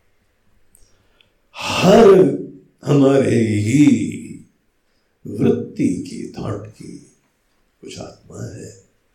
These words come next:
जिसकी वजह से विचार मन के सामने प्रस्तुत हुआ है। हर विचार किसी ऑब्जेक्ट को रेफर भी करता है।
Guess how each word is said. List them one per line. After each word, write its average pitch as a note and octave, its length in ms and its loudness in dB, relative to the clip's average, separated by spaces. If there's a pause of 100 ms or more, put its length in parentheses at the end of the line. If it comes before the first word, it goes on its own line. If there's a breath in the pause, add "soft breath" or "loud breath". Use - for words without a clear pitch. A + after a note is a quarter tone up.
(1300)
जिसकी - 280 -8
वजह - 160 -10
से - 180 -14
विचार - 640 -18
मन A2 80 -14
के - 180 -16
सामने A2+ 400 -14
प्रस्तुत - 580 -18 (100)
हुआ - 160 -20
है। - 120 -20 (1400)
हर A#3 500 4
विचार G#3 500 4
किसी G3 320 -2
ऑब्जेक्ट F3+ 540 2
को G3 80 -2
रेफर G3+ 420 2
भी - 240 2
करता - 460 -12
है। - 100 -20